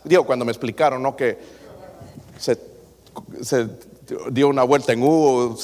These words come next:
comió un stop, ¿no? Pero cuando me dijeron lo que había pasado, que alguien llamó por envidia, por maldad,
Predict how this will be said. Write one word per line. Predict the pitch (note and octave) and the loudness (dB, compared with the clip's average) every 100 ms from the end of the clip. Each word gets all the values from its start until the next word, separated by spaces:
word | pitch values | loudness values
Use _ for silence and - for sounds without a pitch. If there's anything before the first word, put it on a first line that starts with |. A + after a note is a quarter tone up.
| - - | -12 -2
comió | B2 C3+ | 0 2
un | D3 B2+ A2+ - - - - A2+ - _ - _ | 2 0 -4 -8 -16 -20 -20 -20 -20 _ -20 _
stop, | - - C#3+ C#3+ | -4 2 2 0
¿no? | C3 C3+ C3+ - - - - _ _ _ | 0 -2 -2 -8 -20 -20 -20 _ _ _
Pero | C3+ C3 | -6 -2
cuando | C#3 C3 | 0 0
me | B2+ | 2
dijeron | B2 B2 D3 D#3+ | 0 2 0 0
lo | E3+ | -2
que | D#3+ | 0
había | C#3 D3 | 0 0
pasado, | D3 C#3 D#3 A#2+ A2+ | -2 -4 -2 -2 0
que | |
alguien | C#3 C#3+ C#3+ | -2 -2 -2
llamó | B2+ C3 C3+ E2+ - - _ _ _ _ _ _ _ _ _ _ _ - | -2 -2 -4 -4 -14 -20 _ _ _ _ _ _ _ _ _ _ _ 0
por | C3+ | 0
envidia, | C#3+ C#3+ C3+ G#3 - - - _ _ _ _ _ _ _ _ | 2 0 0 -2 -8 -16 -20 _ _ _ _ _ _ _ _
por | C#3+ C3 | -2 0
maldad, | C3+ B2 G2 D#2 | 0 0 -2 -6